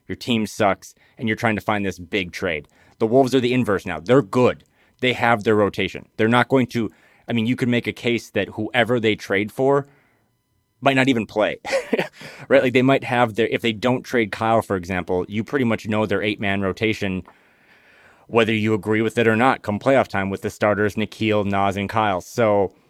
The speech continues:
Delon Wright would be insurance for Mike. Obviously, he'd be another defender. He could shoot the ball a little bit.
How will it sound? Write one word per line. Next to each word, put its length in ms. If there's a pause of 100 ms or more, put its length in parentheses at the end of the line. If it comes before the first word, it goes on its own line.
(460)
Delon 320
Wright 120
would 100
be 100
insurance 580
for 160
Mike. 340
Obviously, 360
he'd 100
be 60
another 200
defender. 400
He 80
could 140
shoot 120
the 60
ball 160
a 40
little 120
bit. 240